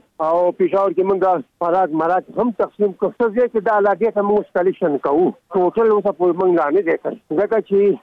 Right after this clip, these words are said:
مدین، بحرین، کالام او چې دا علاقې ته اکسس نشته دی او هلته بجلي هم دغه نشته، موبایل هم نشته دی.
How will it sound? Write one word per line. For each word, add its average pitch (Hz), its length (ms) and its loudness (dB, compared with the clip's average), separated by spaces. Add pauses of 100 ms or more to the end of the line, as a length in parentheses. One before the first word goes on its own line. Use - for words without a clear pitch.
مدین، 175 600 0 (120)
بحرین، 170 500 0
کالام 165 580 0 (160)
او 170 200 0
چې 180 220 -2
دا 196 120 2 (180)
علاقې 175 420 0
ته 185 80 0 (240)
اکسس 180 320 -2
نشته 208 280 0
دی 202 160 2 (200)
او 165 380 0
هلته 175 240 0
بجلي 160 320 -2
هم 208 140 0 (140)
دغه 175 260 0
نشته، 185 180 0
موبایل 180 480 0
هم 202 140 -2
نشته 170 220 -2
دی. 147 120 2